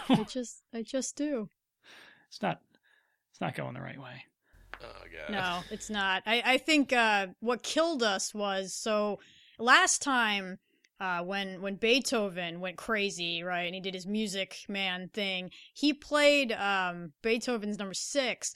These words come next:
Speaker 2: and at least it sounded like Beethoven's
Speaker 1: Yeah, it's like
Speaker 2: Number
Speaker 1: a,
Speaker 2: Six.
Speaker 1: like a poppy, upbeat sort of version of that.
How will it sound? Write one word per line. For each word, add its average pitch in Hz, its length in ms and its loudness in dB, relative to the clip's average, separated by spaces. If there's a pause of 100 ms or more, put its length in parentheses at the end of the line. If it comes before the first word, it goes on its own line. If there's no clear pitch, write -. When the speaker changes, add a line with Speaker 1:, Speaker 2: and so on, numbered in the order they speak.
(220)
Speaker 2:
and 269 140 0
at 302 120 -2
least 392 380 2
it - 220 -2
sounded 240 840 4
like 185 300 -2
Beethoven's 196 360 -2
Speaker 1:
Yeah, 226 160 12
it's 254 120 0
like 202 140 2
Speaker 2:
Number 208 100 6
Speaker 1:
a, - 40 -8
Speaker 2:
Six. 269 300 4
Speaker 1:
like - 120 8
a 202 100 12 (100)
poppy, 214 540 8
upbeat 170 560 0
sort 165 260 2
of 139 80 0
version 135 360 0
of 117 60 -10
that. 107 240 -12